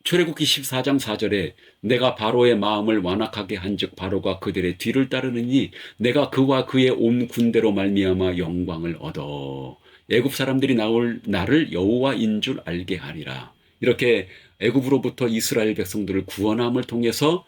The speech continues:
애굽을 심판함을 통해서 하나님의 영광이 드러나고, 에베소서 일 장 십일 절에서 십일 절에 "모든 일을 그의 뜻대로 결정대로 일하시는 이의 계획을 따라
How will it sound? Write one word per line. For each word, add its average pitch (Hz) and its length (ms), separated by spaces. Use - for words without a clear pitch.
애굽을 131 360
심판함을 147 580
통해서 120 380
하나님의 117 340
영광이 87 460
드러나고, 73 580
에베소서 139 440
일 139 220
장 147 180
십일 127 360
절에서 123 280
십일 113 380
절에 110 240
"모든 113 460
일을 107 260
그의 104 260
뜻대로 110 420
결정대로 95 600
일하시는 92 520
이의 87 220
계획을 87 420
따라 85 300